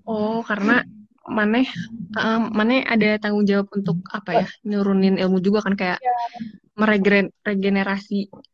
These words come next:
Speaker 1: si
Speaker 2: Iya.
Speaker 1: adik-adik Maneh biar gitu ya. Oh, oke. Jadi mau nggak mau ya orang juga ngerasa kayak, oh, itu sebuah kewajiban juga sih untuk Maneh sebagai kakak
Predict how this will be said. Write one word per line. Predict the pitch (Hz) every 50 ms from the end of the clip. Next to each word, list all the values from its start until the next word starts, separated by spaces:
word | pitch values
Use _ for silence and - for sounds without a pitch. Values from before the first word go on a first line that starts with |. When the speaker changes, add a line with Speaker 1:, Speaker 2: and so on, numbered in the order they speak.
| _ _ - - _ _ _ _ _ _ _ _
Speaker 1:
si | _ - -
Speaker 2:
Iya. | 254 247 240 240 240 -
Speaker 1:
adik-adik | 190 190 190 - - 190 190 196 196
Maneh | 190 190 202 214
biar | 208 196 196 196 190 202 202 - _ _ _ _ _ _ _ _ _ _ - - - - _ _ _ _ _
gitu | 240 196 196 - 196
ya. | 185 185 -
Oh, | 185 180 180 175 185 185 190 196
oke. | - - 214 - - _ _ 196 185 - - - _ _ _ _
Jadi | 196 196 247 262 - - 247
mau | 226 214 208
nggak | 202 190 190
mau | 214 262
ya | 269 202 196
orang | 196 226 247
juga | 247 247 240
ngerasa | 233 185 196 - 233
kayak, | - 214 202
oh, | 208 185
itu | 175 - 226
sebuah | - 208 185 185 180
kewajiban | 180 180 175 165 175 170 170 165 165
juga | 160 165 160 190 202
sih | 196 - 202
untuk | 196 180 175 180 185 175 180 -
Maneh | _ 190 175 175 175 196 190 -
sebagai | - - 196 180 175 180 180
kakak | 180 175 175 - 196 180